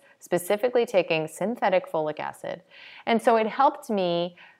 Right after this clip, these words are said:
um, to really release a lot of my dogmatic attachment to this idea that we had, like, cracked some really important code, understanding that the only way to make people well was using methylfolate and that it was a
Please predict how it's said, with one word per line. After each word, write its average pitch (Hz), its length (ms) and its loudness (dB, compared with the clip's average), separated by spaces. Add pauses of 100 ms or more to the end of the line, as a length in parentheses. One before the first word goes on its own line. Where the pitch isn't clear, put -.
um, 165 540 6
to - 180 -2
really 214 280 4
release 175 480 2
a 165 60 2
lot 147 260 4
of 151 160 0
my 143 340 -2
dogmatic 147 600 0
attachment 139 760 -4
to 143 400 -2
this 135 220 -6
idea 156 580 6
that 131 180 -2
we 139 120 -2
had, 131 180 -2
like, 123 180 -6
cracked 151 360 0
some 143 220 -6
really 143 280 -2
important 147 480 -6
code, 196 540 6 (300)
understanding 156 580 2
that 151 140 2
the - 180 -6
only 208 300 8
way 175 140 6
to 151 80 4
make 147 220 -2
people 143 240 -4
well 160 480 6 (280)
was 156 200 0
using 160 300 2
methylfolate 214 720 4
and 170 140 4
that 151 100 2
it 151 40 4
was 143 140 -2
a 143 40 -4